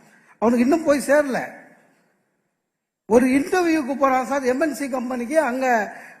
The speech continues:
அ, மேனேஜர் கேக்குறாரு, "What do you think about the management?" நிர்வாகம் பத்தி தான் நினைக்கிறேன்னு. அதுக்கு நம்மால் சொன்னா, தமிழ் தெரிஞ்சவன், "இதனை இதனால் இவர் முடிப்பார் என்றாய்ந்து அதனை அவன் கண் விடல்." சரியா சொன்னான். ஆனா அவனுக்கு புரியல, எச் ஆருக்கு.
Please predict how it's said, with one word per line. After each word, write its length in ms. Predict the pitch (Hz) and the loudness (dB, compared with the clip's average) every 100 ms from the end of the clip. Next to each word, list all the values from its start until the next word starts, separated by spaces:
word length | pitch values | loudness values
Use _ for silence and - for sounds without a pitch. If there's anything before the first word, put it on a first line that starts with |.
| _ | _
அ, 240 | - 226 233 226 233 226 226 | -8 0 0 0 -2 -2 -4
மேனேஜர் 480 | 214 269 330 294 285 | -2 0 0 0 0
கேக்குறாரு, 600 | 269 254 262 277 302 302 | 0 0 0 0 0 -2
"What 140 | 262 | -2
do 40 | 294 | -2
you 80 | 254 | -6
think 280 | 277 269 269 | -8 -6 -2
about 200 | 262 262 | -2 -2
the 40 | |
management?" 680 | 247 254 254 233 220 196 165 | -4 -4 -4 -6 -8 -8 -8
நிர்வாகம் 440 | 202 254 277 247 | -6 -2 0 0
பத்தி 240 | 240 226 262 | -4 -6 -6
தான் 180 | 254 240 | -6 -6
நினைக்கிறேன்னு. 500 | 220 202 208 165 160 - - _ | -6 -8 -8 -10 -18 -20 -20 _
அதுக்கு 240 | 208 214 | -6 -4
நம்மால் 320 | 220 247 311 | -2 0 -2
சொன்னா, 460 | 226 240 185 262 294 - - | -2 -6 -4 -4 -6 -10 -4
தமிழ் 260 | 254 320 330 | 0 0 0
தெரிஞ்சவன், 440 | 277 240 240 180 135 - - | -2 -2 -4 -6 -8 -16 -12
"இதனை 460 | - 233 302 330 311 | -6 0 2 2 -2
இதனால் 400 | 240 269 294 311 | -4 -4 -2 -2
இவர் 260 | 247 277 277 | 0 0 0
முடிப்பார் 480 | 285 269 302 311 | -4 -2 0 2
என்றாய்ந்து 560 | 294 254 277 277 277 330 | 2 -2 0 -2 -2 0
அதனை 420 | 302 214 269 285 | 0 0 -2 -2
அவன் 300 | 294 240 269 | -2 -2 -2
கண் 180 | 247 262 | -4 -4
விடல்." 300 | 247 220 170 | -4 -4 -6
சரியா 400 | - 277 311 339 | 0 2 6 6
சொன்னான். 360 | 339 240 196 - - - - | 6 -4 -6 -10 -18 -18 -6
ஆனா 200 | 294 269 | -2 0
அவனுக்கு 320 | 311 349 311 | 0 0 -2
புரியல, 320 | 311 311 277 | -2 0 2
எச் 260 | 254 240 294 | 0 0 -2
ஆருக்கு. 360 | 262 202 170 | -2 -6 -10